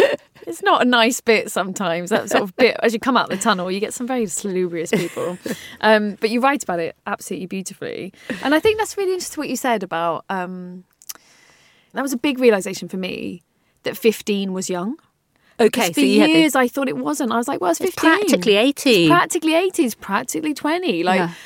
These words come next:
Speaker 1: I just thought, just thought it was quite old. And because at fifteen I would have said, you know, I felt like someone, "I kind of know everything."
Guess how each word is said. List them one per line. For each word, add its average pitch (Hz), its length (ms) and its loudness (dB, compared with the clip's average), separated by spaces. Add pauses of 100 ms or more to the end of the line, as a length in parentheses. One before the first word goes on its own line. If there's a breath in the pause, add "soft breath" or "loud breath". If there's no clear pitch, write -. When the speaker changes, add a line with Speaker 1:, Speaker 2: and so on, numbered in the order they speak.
(160 loud breath)
Speaker 1:
I 262 100 0
just 285 220 -4
thought, 285 460 -2 (720)
just - 220 -8
thought 508 140 2
it - 80 -2
was 254 100 -4
quite - 220 2
old. 269 340 4
And 254 120 4
because 311 200 0
at 277 100 -4
fifteen 254 380 2
I 202 80 0
would 190 120 0
have 185 80 -6
said, 202 240 -2
you 226 120 2
know, 170 100 0
I 175 80 -2
felt 208 320 2
like 156 160 0
someone, 208 320 -8
"I - 220 -4
kind - 200 -8
of - 80 -6
know - 200 -4
everything." - 580 -10